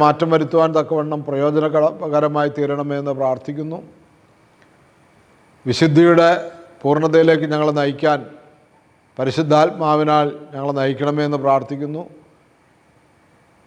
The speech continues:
യേശുവിൻ്റെ തിരക്തത്താൽ ഞങ്ങളെ ചിന്തകളെ കഴുകി വിശുദ്ധീകരിക്കണമെന്ന് പ്രാർത്ഥിക്കുന്നു. എല്ലാ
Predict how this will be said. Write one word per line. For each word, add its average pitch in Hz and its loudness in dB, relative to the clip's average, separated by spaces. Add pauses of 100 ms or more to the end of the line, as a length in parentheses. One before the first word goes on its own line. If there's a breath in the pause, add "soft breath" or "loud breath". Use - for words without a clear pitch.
(2000)
യേശുവിൻ്റെ 170 4
തിരക്തത്താൽ 165 6
ഞങ്ങളെ 160 2
ചിന്തകളെ 160 4
കഴുകി 156 2 (100)
വിശുദ്ധീകരിക്കണമെന്ന് 151 -2
പ്രാർത്ഥിക്കുന്നു. 147 -2 (1900 soft breath)
എല്ലാ 143 4